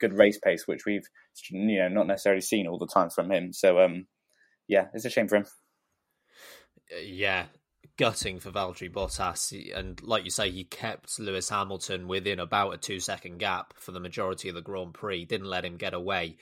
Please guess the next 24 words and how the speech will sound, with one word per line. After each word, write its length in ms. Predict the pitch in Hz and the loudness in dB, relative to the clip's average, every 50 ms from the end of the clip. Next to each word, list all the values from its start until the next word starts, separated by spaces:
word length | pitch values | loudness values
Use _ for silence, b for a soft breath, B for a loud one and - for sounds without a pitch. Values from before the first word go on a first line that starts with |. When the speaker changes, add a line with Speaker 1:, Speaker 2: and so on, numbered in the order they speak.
| b b b b b | b b b b b
Speaker 2:
So 280 | - - 107 95 95 | -12 -6 -4 -4 -4
it 100 | 90 95 | -4 -2
was 240 | 107 120 123 120 - | 0 2 2 2 2
an 60 | 104 | -2
impressive 480 | 101 92 - - 110 95 - - 90 87 | -6 -6 -4 -4 -4 -4 -4 -6 -8 -6
race 240 | 98 101 95 - - | -4 -4 -4 -4 -6
from 160 | - 92 85 | -12 -10 -6
Valtteri 340 | 104 98 95 85 - 98 85 | -4 -4 -4 -4 -6 -12 -8
Bottas, 540 | 80 101 92 - - 101 90 87 - - 101 | -6 -8 -6 -6 -4 -6 -4 -4 -6 -6 -8
and 260 | 92 87 87 85 - - b b b b b b _ | -8 -10 -10 -12 -12 -12 b b b b b b _
i-, 140 | - 143 143 - - | -16 -16 -12 -8 -6
it's 140 | 131 127 | -6 -2
just 260 | - 190 160 - - - | 2 2 2 2 2 -4
horrible 480 | - 104 90 90 90 85 92 90 95 | -4 -4 -2 -2 -4 -4 -6 -2 4
luck 300 | 107 123 117 - - - - _ _ - | 4 4 4 4 -2 -14 -18 _ _ -10
more, 240 | 107 101 107 104 95 | -6 -4 -4 -4 -4
more 220 | - 107 107 107 | -6 -6 -4 -4
than 140 | 101 104 101 | -4 -2 -4
anything 400 | 101 104 101 92 - 101 98 101 | -4 -4 -4 -6 -8 -8 -4 -2
else. 360 | 110 117 120 120 - - - - _ - | 0 0 0 -2 -4 -6 -6 -8 _ -10
If, 160 | 107 98 - | -10 -10 -8
if 180 | - 110 - - | -10 -12 -8 -4
this 200 | 127 110 - - | -4 -4 -2 0
happens, 520 | 123 113 - - 120 107 101 98 - - | -2 -2 -2 -6 -10 -10 -8 -8 -10 -10